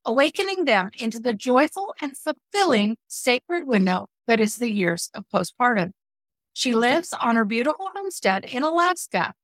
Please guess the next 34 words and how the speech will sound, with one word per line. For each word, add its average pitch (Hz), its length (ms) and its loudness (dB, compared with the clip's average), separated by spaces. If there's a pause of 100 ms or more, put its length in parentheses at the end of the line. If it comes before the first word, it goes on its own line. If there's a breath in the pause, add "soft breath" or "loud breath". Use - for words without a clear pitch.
(180)
with 262 180 -2
her 339 120 6
husband 247 600 0
and 233 240 2
four 214 260 -4
children. 196 580 0 (640)
And 240 220 2
we're 330 120 2
gonna 349 200 4
provide 240 580 0
you 269 100 -4
with 262 140 -8
a 247 60 -4
lot 226 260 2
of 254 80 -4
information 262 580 -2
tonight, 226 400 -4
but 254 140 0
also 269 540 0
make 302 240 -2
sure 349 160 -2
you 330 120 -8
check 294 300 -2
out 277 220 2 (100)
postpartum 285 500 -2
u 262 200 -2
dot 226 260 2 (100)
com 208 360 0 (320 soft breath)
for 269 100 2
more 277 420 2
information 220 680 -2
and 202 160 0
resources 214 640 -6
beyond, 202 460 2